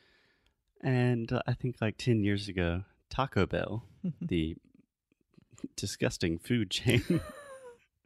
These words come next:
Speaker 2: We have
Speaker 1: Um,
Speaker 2: it in São Paulo.
Speaker 1: Yeah, not a big fan of Taco Bell. But anyway, they said that they were purchasing the Liberty Bell, and now it's the Taco Liberty Bell,
Speaker 2: <laughs>
Speaker 1: or the Taco Bell <laughs> Liberty Bell,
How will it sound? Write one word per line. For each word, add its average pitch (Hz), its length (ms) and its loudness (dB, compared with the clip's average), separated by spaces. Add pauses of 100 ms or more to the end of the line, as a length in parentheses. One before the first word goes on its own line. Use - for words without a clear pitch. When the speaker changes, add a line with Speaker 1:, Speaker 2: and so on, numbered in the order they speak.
(840)
Speaker 2:
We 190 140 -2
have 196 320 6
Speaker 1:
Um, 185 60 4
Speaker 2:
it 180 120 2
in 175 120 2
São 170 200 -4
Paulo. 170 420 -4 (580)
Speaker 1:
Yeah, 85 320 0 (120)
not 127 240 0
a 131 40 0
big 120 160 0
fan 85 200 2
of 80 80 -2
Taco 95 320 -4
Bell. 87 240 0 (220)
But 110 140 -2
anyway, 98 400 0 (280)
they 120 120 0
said 107 420 2
that 95 160 0
they 98 360 0 (440)
were 101 100 -2
purchasing 101 800 -4 (140)
the 104 80 -2
Liberty 92 400 0
Bell, 85 360 -2 (280)
and 101 120 0
now 87 320 2
it's - 400 -6
the 98 100 -4
Taco 95 580 -4
Liberty 90 320 -2
Bell, - 280 -2 (440)
Speaker 2:
<laughs> 160 420 -4
Speaker 1:
or 101 100 4
the 95 80 -4
Taco 104 300 0
Bell 95 260 2
<laughs> - 40 -2
Liberty 98 340 4
Bell, 120 320 2